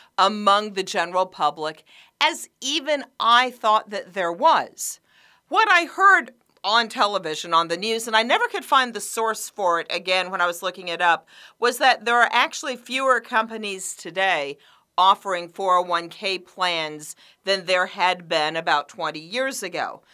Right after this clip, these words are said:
I don't want to go very far into that data because, like I said, I don't have the specifics, but I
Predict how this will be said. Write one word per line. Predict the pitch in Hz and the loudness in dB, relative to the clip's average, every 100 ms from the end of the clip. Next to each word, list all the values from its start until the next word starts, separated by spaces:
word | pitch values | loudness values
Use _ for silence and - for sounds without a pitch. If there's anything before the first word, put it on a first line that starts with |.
| - - | -20 -4
I | - | 4
don't | 311 381 | 4 4
want | 359 | 0
to | |
go | 302 262 | 0 -2
very | 202 254 269 285 | 0 2 2 2
far | - 214 | 2 2
into | 190 190 | 2 -2
that | 190 170 - | -2 -2 -2
data | 175 165 165 | -2 -2 -4
because, | 170 185 233 226 | -6 -8 -8 -6
like | 220 | -6
I | 214 | -6
said, | - 214 | -6 -4
I | 190 | -2
don't | 208 214 - | -2 -4 -6
have | 202 196 | -8 -8
the | 180 | -10
specifics, | 170 - 175 262 269 196 147 - - _ - _ | -16 -14 -8 -4 -4 -4 -8 -10 -18 _ -20 _
but | - 302 - | 0 0 0
I | - 269 262 | -2 -2 -4